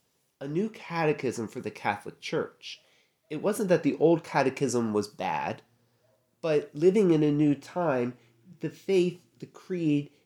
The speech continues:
needed to be represented for our time. The liturgy, the sharing of God's life, represented for our times. The moral life, how we live as disciples, represented.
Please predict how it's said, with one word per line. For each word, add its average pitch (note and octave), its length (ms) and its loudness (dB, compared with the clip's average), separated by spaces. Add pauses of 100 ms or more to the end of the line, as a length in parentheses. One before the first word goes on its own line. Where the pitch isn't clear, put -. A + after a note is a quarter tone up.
(100)
needed E3 380 0
to E3 100 -10
be C#3 240 -6
represented D#3 1080 -2 (600)
for - 160 -8
our A#2 160 2
time. F2+ 500 -6 (1200)
The D#3 120 -6
liturgy, D3+ 680 0 (680)
the B2 220 -10
sharing D#3+ 500 2
of - 140 -4
God's C#3+ 300 -2
life, D#3 500 -2 (420)
represented E3+ 920 -2
for - 200 -8
our G2 200 -4
times. - 580 -10 (280)
The D3 100 -2
moral F#3 520 4
life, D#2 340 -2
how E3 220 -2
we F3 260 2
live F#3+ 340 6
as D#3 160 -2
disciples, D3 760 -6
represented. E3+ 920 -2